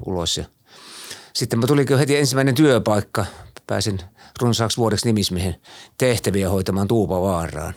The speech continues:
Okei. Ja, ja se, se oli sitten selitys sille, että minkä takia sitten tulin, tulin niin kuin takaisin. Takaisin. Ja sitten, sitten kävin armeijan sissikomppaniassa ja, ja, ja kaikki mausteet, mitä siihen nyt liittyy.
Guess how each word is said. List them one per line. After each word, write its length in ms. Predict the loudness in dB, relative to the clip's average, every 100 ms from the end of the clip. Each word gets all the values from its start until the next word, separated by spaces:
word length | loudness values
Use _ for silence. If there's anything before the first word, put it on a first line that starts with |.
| -16 _ -20 -20 -18 -16 -16 -16
Okei. 60 | -16 -14 -8
Ja, 240 | -8 -6
ja 100 | -8 -8 -8
se, 160 | -8 -6
se 160 | -6 -4
oli 160 | -2
sitten 220 | -4 -2
selitys 340 | 0 2 2 2
sille, 180 | 0 0
että 140 | 0
minkä 200 | 0 0
takia 300 | -2 -2 -4
sitten 260 | -4 -4 -2
tulin, 280 | 0 0 -2 -8
tulin 260 | -4 -2 -2
niin 100 | -4
kuin 120 | -2
takaisin. 600 | -2 -2 -2 -2 -4 -6 -8 -20 -20 _ -18 -16 -20 -20 _
Takaisin. 360 | -8 -4 -2
Ja 40 | -4
sitten, 240 | -4 -4
sitten 280 | -4 -4 -4
kävin 200 | -2 0
armeijan 760 | 2 2 2 4 4 4 2 -2
sissikomppaniassa 1160 | -4 -2 -2 -2 -2 -2 -4 -4 -4 -4 -4
ja, 120 | -4 -6 -6
ja, 140 | -8 -6
ja 80 | -6 -8 -12 -20 -20 -20 -20 _
kaikki 340 | -10 -10 -10 -10
mausteet, 440 | -4 -4 -4 -4
mitä 160 | -2 -2
siihen 260 | -2 -2 -2
nyt 120 | -2
liittyy. 540 | -4 -4 -8 -6 -6